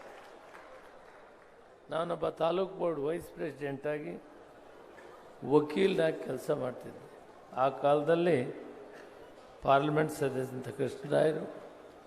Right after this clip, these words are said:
ಜಿಲ್ಲಾ ಉಸ್ತುವಾರಿ ಸಚಿವರಾಗಿ ವಿ ಮುನಿಯಪ್ಪನವರು ಮತ್ತು ಎಲ್ಲ ಶಾಸಕರು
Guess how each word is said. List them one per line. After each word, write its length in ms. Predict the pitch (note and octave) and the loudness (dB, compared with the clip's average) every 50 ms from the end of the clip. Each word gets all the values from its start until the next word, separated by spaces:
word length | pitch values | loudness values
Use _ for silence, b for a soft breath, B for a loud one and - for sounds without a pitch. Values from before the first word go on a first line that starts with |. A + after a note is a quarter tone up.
| - - - - - C#3+ | -20 -20 -20 -20 -14 -6
ಜಿಲ್ಲಾ 280 | D3 D#3 D#3+ F3 F#3+ G3 | -4 -2 2 4 6 6
ಉಸ್ತುವಾರಿ 580 | F3+ F3+ - - - - - - - E3+ D#3+ C#3+ | 6 6 4 0 -4 -4 0 2 4 4 2 2
ಸಚಿವರಾಗಿ 580 | - - D3 D3 - D3+ D3+ C#3 C3+ C3 B2+ | 2 2 2 2 0 0 2 4 4 4 4
ವಿ 220 | - C3+ C3+ C#3+ C#3+ | 2 2 0 0 0
ಮುನಿಯಪ್ಪನವರು 720 | C#3 D3 D3+ C#3+ D3 D#3+ D#3 D#3 D3 D3 D3+ D3+ D3+ F3+ | 0 -2 0 2 4 2 2 2 0 2 2 2 2 2
ಮತ್ತು 280 | F#3+ F3+ E3 - - C#3 | 0 -2 -2 0 0 2
ಎಲ್ಲ 300 | C3 B2+ C3+ C#3+ D#3 - | 2 2 4 4 2 2
ಶಾಸಕರು 1040 | - - - - - - - - - - F#3 F3+ F#3 E3+ C3 G2+ - - - - | 2 -2 -6 -6 -6 -6 -8 -10 -4 2 6 8 8 8 8 6 2 -4 -8 -10